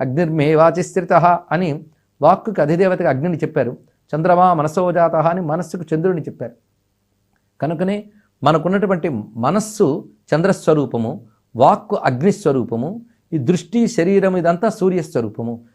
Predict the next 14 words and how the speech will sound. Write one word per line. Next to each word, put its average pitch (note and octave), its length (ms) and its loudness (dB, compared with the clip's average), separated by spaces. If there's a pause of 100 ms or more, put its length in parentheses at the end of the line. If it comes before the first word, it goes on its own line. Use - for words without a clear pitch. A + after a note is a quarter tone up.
(140)
కనుక D#3+ 140 -2
సూర్య F#3+ 300 2
చంద్రాగ్నులతో F#3 800 2
ఉన్నదే E3+ 320 2
మన F3 160 2
జీవితం. C#3 340 -4 (560)
ఈ D#3+ 120 2
మూడింటితో A#3 680 4
ఉన్నటువంటి A3 500 4
మనలో F#3+ 400 4 (120)
చైతన్య G3 360 2
రూపంగా F3+ 420 2
ఉన్నదే D#3+ 360 2
త్రిపుర. C3+ 640 -2